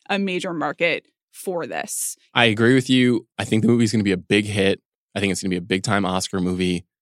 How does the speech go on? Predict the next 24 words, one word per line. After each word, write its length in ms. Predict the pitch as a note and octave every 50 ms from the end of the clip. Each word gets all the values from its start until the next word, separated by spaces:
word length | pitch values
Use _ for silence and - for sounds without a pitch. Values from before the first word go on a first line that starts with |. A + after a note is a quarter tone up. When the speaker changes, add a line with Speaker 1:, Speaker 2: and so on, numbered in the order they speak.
| _ _ _
Speaker 2:
It's 60 | -
got 100 | - G2
a 60 | G2 F2+
great 320 | - - G2 G2+ G2 F#2
cast. 520 | - - F2+ F2+ E2 D2 - - - - - _ _ _ _ _
I'm 140 | - F2+ F#2+
not 200 | G2 G2 G#2 F2
mad 240 | F#2+ F#2 F#2 G2 G2+
about 280 | G#2+ A#2+ A#2+ B2+ C#3 D3+
it. 160 | C#3+ - - _ _ _ _ _ _
My 160 | - F#2+ G2 -
honest 300 | G2 G#2 G#2+ A2 - -
reaction 320 | A2+ G2+ G2 - - G2
was 80 | F#2 -
just, 260 | F#2+ F#2+ - - - - _ _ _ -
"Okay. 280 | D3+ D3 - D3 C#3 - - _ _ _ _ _ _ _ _ _ _ _ _ _ -
Speaker 1:
All 60 | G3+
right. 220 | G3 F3+ - - - _ _ _ _ _ _ _ -
Speaker 2:
Sounds 240 | - A#2+ A2 A#2 A2
good. 260 | A2 A2 G2+ G#2+ G#2+ - _ _ _ _ _
I'll 100 | - A2
check 200 | - - A#2+ G#2
it 80 | - G2+
out." 200 | F#2 F#2 F#2